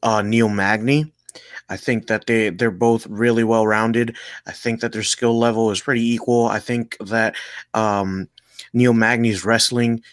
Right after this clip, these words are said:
can compete with Vicente Luque's jiu-jitsu game, so I'd love to see them mix it up. And as for Bryan Barberena, I can't think of anybody in the welter division off the top of my head right now,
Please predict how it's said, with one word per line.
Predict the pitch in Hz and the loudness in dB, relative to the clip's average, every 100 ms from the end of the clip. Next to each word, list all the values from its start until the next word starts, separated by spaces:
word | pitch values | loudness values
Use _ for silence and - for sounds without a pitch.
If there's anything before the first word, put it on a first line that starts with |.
| _ | _
can | - 110 104 90 | 0 0 0 -6
compete | - 95 - 113 120 110 | -4 -6 -4 -4 -2 0
with | 113 | -2
Vicente | - 107 - 107 117 107 | -2 -2 -2 0 0 0
Luque's | 107 113 117 104 - | 0 2 0 0 -4
jiu-jitsu | - 90 110 - 127 | -6 -4 -4 -2 -2
game, | 120 127 120 117 - - | 4 4 4 0 -8 -14
so | - | -4
I'd | 95 123 | 0 2
love | 120 113 | 2 2
to | - | 0
see | - 117 | 0 2
them | 107 98 | 2 0
mix | 98 - | -2 -2
it | 104 | -4
up. | 90 - - - - | -4 -8 -20 -18 -4
And | 120 | 0
as | 135 - | 0 0
for | 139 | -2
Bryan | 117 123 131 | 0 2 2
Barberena, | 123 127 107 113 120 131 131 - - - - | 2 2 2 2 2 2 0 -4 -18 -16 -12
I | |
can't | - 190 160 | 0 0 0
think | 175 160 | -2 2
of | 147 | 2
anybody | 147 135 139 135 | 2 2 2 2
in | 135 | 2
the | 113 | 2
welter | 117 123 131 | 2 0 -2
division | 117 117 113 120 117 | 0 2 0 -2 0
off | 120 - | 0 0
the | |
top | 113 120 113 | -2 -2 0
of | |
my | 117 | 0
head | 113 | 2
right | 117 117 | 2 0
now, | 107 113 120 | 0 0 0